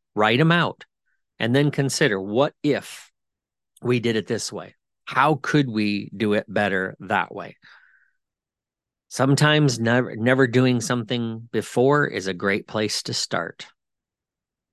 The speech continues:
So there you have it. Uh, I think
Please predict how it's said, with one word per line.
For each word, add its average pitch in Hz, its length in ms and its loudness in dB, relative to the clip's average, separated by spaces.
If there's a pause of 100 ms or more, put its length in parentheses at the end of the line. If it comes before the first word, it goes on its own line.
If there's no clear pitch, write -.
(840)
So - 400 0 (720)
there 120 180 4
you 127 140 6
have 101 240 0
it. - 120 -14 (1040)
Uh, 98 220 -4 (100)
I 117 140 2
think 123 360 2